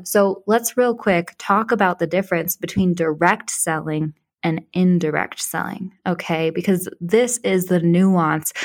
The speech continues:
that I really want to dive deep into and I really want to make clear to you today is I do believe that we should probably only be showing up on social media in our content twenty percent of the time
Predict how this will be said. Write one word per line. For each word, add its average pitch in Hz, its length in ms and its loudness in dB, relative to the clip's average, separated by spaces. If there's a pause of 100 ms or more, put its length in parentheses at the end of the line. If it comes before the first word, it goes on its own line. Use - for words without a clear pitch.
(220)
that 160 120 2
I 170 120 2
really 170 420 2
want 165 220 0
to - 80 -10
dive 151 240 -4
deep 151 200 -4
into 165 300 0
and 175 80 0
I 165 60 2
really 165 240 0
want 156 160 -4
to - 80 -8
make 156 140 -4
clear 151 220 -2
to 147 60 -4
you 147 160 -6
today 160 640 -4 (420)
is 180 440 2 (420)
I 214 140 4
do 226 400 0
believe 202 640 2
that 202 180 2
we 220 160 2
should 214 560 0
probably 220 600 0
only 190 280 2
be 190 140 -2
showing 170 400 -2
up 160 160 -4
on 165 100 -4
social 160 300 -6
media 160 340 0
in 170 100 0
our 160 140 0
content 160 640 -2
twenty 185 420 2
percent 170 360 -2
of 160 60 -2
the 160 100 -2
time 160 400 -2